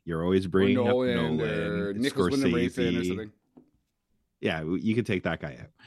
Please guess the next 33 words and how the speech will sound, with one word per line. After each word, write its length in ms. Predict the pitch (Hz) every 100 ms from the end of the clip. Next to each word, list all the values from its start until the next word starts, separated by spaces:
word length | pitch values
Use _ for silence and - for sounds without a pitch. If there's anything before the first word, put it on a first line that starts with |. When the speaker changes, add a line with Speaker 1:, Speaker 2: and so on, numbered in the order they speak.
| - _
Speaker 1:
But 180 | 80 65
Scorsese, 880 | - 101 85 90 85 82 82 87 82
uh, 260 | 82 80 73
Spielberg, 680 | - - 101 95 82 95 98
you're 100 | 113
always 180 | 156
bringing 240 | 151 151 127
him 160 | 151
up. 200 | 90 78 -
But, 160 | 104 85 _ -
yeah, 180 | 180 -
I 100 | 180
started 340 | - 131 113
thinking, 340 | 139 - 92
I'm 140 | 85 80
like, 260 | 80 78 - _ _ _ _
this 160 | 101 -
guy, 280 | - 139 90
he's 260 | 101 98
had 500 | - 117 92 69 71 - _ _ _ _ _ _
such 300 | - 104 -
a 60 | 107
consistent 720 | 98 90 - 110 - 92 78
work, 340 | 95 143 76 -
but 120 | 87
it, 120 | 80 - _ -
could 140 | 120
it 160 | 90 -
be 240 | 117 120
because 760 | 78 76 - 80 76 76 85 _ _ _ _ _ _ _ _ _ _ _ 123 - _ _ _ _ _ -
in 100 | 110
terms 380 | 95 98 98 87
of 340 | 85 82 82